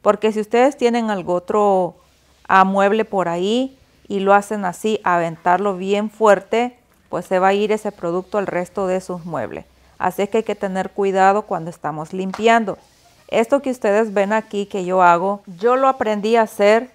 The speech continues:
desde hace mucho tiempo. Yo limpiaba casas antes. Así es que a uno le enseña de todo, cómo tenemos que usar los productos,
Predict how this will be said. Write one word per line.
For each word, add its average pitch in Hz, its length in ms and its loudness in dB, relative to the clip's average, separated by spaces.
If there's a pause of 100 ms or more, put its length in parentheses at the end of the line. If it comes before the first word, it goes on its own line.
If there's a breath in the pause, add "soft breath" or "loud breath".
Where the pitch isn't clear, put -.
(100)
desde 185 400 2
hace 196 280 2
mucho 214 500 -2
tiempo. 208 680 -4 (120)
Yo 185 280 2
limpiaba 185 680 2
casas 156 600 -10
antes. 220 460 2 (180)
Así 180 240 0
es 196 120 0
que 208 420 -4
a 180 100 4
uno 185 300 0
le 202 120 0
enseña 196 680 -2
de 160 180 -4
todo, 202 520 2
cómo 202 340 -2
tenemos 185 480 -6
que - 180 -8
usar 170 380 -2
los 190 200 -2
productos, 226 800 0